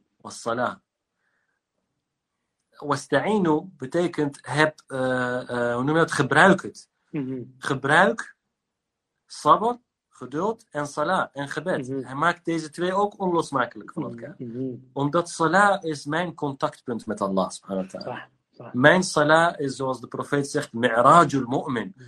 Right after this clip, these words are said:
Speaker 2: Mhm.
Speaker 1: De, de, de hemelvaart van de gelovigen. En
Speaker 2: Tanha anil fahsha'i wal munkar,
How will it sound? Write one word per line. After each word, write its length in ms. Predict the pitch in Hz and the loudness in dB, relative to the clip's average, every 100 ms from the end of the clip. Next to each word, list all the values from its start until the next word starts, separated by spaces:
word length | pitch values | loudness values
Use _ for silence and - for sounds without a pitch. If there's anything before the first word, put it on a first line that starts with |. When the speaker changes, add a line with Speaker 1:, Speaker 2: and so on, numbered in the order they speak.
| 117 | -20
Speaker 2:
Mhm. 220 | 120 120 131 | -18 -10 -2
Speaker 1:
De, 280 | 135 113 - | -2 -2 -6
de, 320 | 123 131 123 113 | -2 -2 -2 -6
de 200 | 120 117 | -4 -2
hemelvaart 840 | 151 226 196 175 - 147 131 - _ _ _ | 2 4 6 6 4 2 2 -2 _ _ _
van 240 | - 127 | -10 -8
de 80 | 113 | -8
gelovigen. 640 | 110 104 101 95 - - - | -8 -4 -2 -2 -10 -18 -6
En 120 | 151 | -4
Speaker 2:
Tanha 280 | 127 135 127 | -2 -2 0
anil 120 | 139 | 0
fahsha'i 460 | - - - 139 139 | 0 0 2 2 2
wal 140 | 131 | 0
munkar, 380 | 156 156 127 | -2 -2 -6